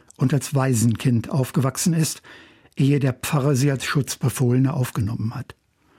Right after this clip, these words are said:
Sie gehört zum Stamm der Toda, dem die umgebende Bergregion gehörte, ehe die Briten das Land an sich rissen.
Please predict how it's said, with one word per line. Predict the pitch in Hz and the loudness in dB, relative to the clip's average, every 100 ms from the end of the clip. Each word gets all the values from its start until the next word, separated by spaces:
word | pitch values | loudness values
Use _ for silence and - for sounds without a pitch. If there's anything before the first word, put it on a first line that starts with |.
| _ - _ _ _ _ - | _ -20 _ _ _ _ -4
Sie | 156 | 0
gehört | 135 190 | 2 2
zum | 208 - | 2 2
Stamm | - 143 | 2 2
der | 135 127 | 2 2
Toda, | 147 143 143 160 - - - - | 2 2 2 0 -4 -20 -20 -4
dem | 160 143 | 2 2
die | 180 | 4
umgebende | 139 131 160 160 123 | 2 4 4 2 2
Bergregion | 135 143 139 151 123 143 143 | 2 0 0 0 2 2 4
gehörte, | 139 120 135 151 127 - - - | 2 2 2 0 -2 -8 -20 0
ehe | 170 135 113 | 2 4 2
die | 131 | 0
Briten | - - 139 139 | 0 -2 0 2
das | 127 - | 0 0
Land | 135 135 - | 0 0 0
an | 143 123 | 0 0
sich | 101 - | 0 -6
rissen. | 95 - - | -10 -8 -10